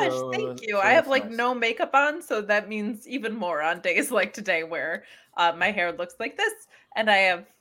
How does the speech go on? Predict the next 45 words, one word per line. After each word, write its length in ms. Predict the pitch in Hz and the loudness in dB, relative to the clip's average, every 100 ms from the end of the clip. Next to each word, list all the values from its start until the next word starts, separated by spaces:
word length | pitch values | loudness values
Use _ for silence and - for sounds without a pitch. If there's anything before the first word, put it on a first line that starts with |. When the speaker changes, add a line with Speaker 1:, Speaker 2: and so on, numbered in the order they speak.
| _ - | _ -6
Speaker 2:
literally 480 | 247 220 196 196 | 0 2 2 0
nothing 420 | 175 180 208 180 156 | 2 0 -2 -6 -4
but 240 | 143 - _ | -6 -6 _
concealer 440 | 208 208 147 143 | -10 -6 -4 2
on. 120 | - - | 2 4
<laughs> 60 | 480 523 - - - 523 - 508 - - | 0 -2 -8 -12 0 0 2 -2 -2 -8
So 80 | 262 | -8
thank 240 | - 247 | 0 0
Speaker 1:
There 60 | 123 | 2
you 80 | |
Speaker 2:
you. 60 | 147 | 0
Speaker 1:
go. 320 | 214 220 190 - _ - 285 _ _ | 0 0 -2 -10 _ -20 -20 _ _
There 160 | - 180 | -2 2
you 100 | 180 | 2
go. 180 | 156 175 | 4 4
Well, 180 | 165 196 | 6 8
there's 280 | 214 196 180 | 10 10 6
no 360 | 262 330 339 | 4 8 8
way 160 | 311 302 | 6 4
to 120 | 269 | 2
conceal 800 | - 214 202 - - 320 302 247 | 2 4 4 2 -4 4 10 10
the 120 | 202 | 10
fact 480 | - 180 170 - - _ _ - | 6 6 6 2 -8 _ _ 2
that 240 | 196 143 | 2 4
this 320 | 226 240 - | 4 4 2
felt 280 | - 220 220 143 | 4 4 4 0
like 140 | 190 | -4
a 60 | - | -4
terrible 600 | - - 190 - 180 175 | -6 2 4 2 -2 -6
<laughs> 20 | |
episode 720 | 156 160 - - - 151 170 - _ - - - | -6 -8 -12 -12 -10 -8 -8 -12 _ -20 -16 6
of 120 | 214 - 202 | 8 8 4
N 280 | 220 - 180 | 0 0 -8
X 340 | - 220 - | -10 -12 -20
T 260 | - 165 156 | -14 -12 -10
Speaker 2:
Yeah, 300 | 131 196 233 | -4 2 2
Speaker 1:
two 40 | 139 | 2
point 160 | 131 | -4
oh. 100 | 123 | -4
Speaker 2:
no, 220 | 117 220 220 | -2 0 -2
this 260 | 180 214 | -4 -4
is, 300 | 254 202 202 - - - | -4 -4 -8 -18 -20 -10
Speaker 1:
Kate. 240 | 208 415 403 | 2 6 8
Speaker 2:
this 260 | 403 - | 6 4
is 440 | 415 415 392 349 | 6 6 6 0